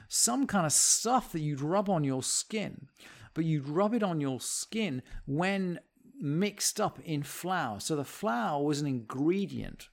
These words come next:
in the cosmetic that you'd put on your skin. And then the Mishnah closes, Zehaklal,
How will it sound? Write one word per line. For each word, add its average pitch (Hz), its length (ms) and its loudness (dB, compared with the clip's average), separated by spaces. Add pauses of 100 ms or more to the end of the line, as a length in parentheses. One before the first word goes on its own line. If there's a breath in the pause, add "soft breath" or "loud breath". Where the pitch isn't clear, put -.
(100)
in 135 160 0
the 131 80 -4
cosmetic 127 880 -8 (640 loud breath)
that 127 120 -4
you'd 135 240 -4
put 165 260 -2
on 139 120 0
your 120 180 -4
skin. - 440 -8 (1500)
And 147 100 -4
then 220 140 4
the 208 80 2
Mishnah 135 440 -2
closes, 143 600 0 (280 loud breath)
Zehaklal, 127 920 0